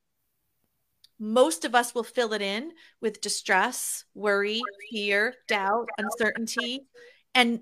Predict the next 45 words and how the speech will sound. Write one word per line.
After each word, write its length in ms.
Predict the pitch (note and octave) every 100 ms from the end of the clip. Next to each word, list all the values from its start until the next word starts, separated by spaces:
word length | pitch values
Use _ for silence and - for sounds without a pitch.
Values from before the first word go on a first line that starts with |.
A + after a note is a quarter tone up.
| -
and 220 | A#3+ A#3
that, 300 | A#3 B3+ -
what 260 | - B3+ B3
that 220 | B3+ B3+
does, 320 | C#4 C#4+ A3+ -
it 120 | A3+
just 220 | A#3+ A3+ -
adds 240 | A3+ A3+ A#3+
in 160 | A3
years 600 | G3+ F#3+ C4+ B3+ A#3 A#3
and 200 | A#3 G#3+
years 320 | A3 A3 G#3 G#3
and 140 | G3+
years 200 | F#3+ F#3+
of 80 | F#3+
gaps. 520 | E3 E3 - - - _ _ _ _ _ _ _ _ _ _ _ _ _ _ _ _ _ _ -
Right? 260 | G3+ B3 - _ _ A3+
Now, 640 | B3+ F4 B3+ G#3 G#3 - _ _ _
here, 460 | - D4+ C#4+ A#3+ A#3
we 140 | B3
may 160 | A#3+ A#3
not, 280 | B3+ B3 - _
we 180 | A#3 C4
don't, 180 | C4 B3
we 80 | C#4+
don't 200 | C#4 B3
necessarily 560 | C4+ B3+ C4+ B3 A#3
have 200 | A#3 A3+
the 120 | A3 -
outcome 520 | A#3+ - C4+ A#3 A3+ - - -
that 120 | A3+
we're 120 | A3+
looking 360 | A3+ C#4 E4+ D#4
for, 280 | - A3+ G#3
but 160 | A3
we 180 | G#3+ B3
are 120 | G#3+
in 140 | G3 G3
one 160 | A#3+
hundred 240 | B3 A#3 A3+
percent 300 | G#3+ F#3+ -
wholeness 600 | - A#3 A3 F3 - -
in 160 | G3+ F#3
the 80 |
now. 640 | F3+ F#3 F#3 F#3 - -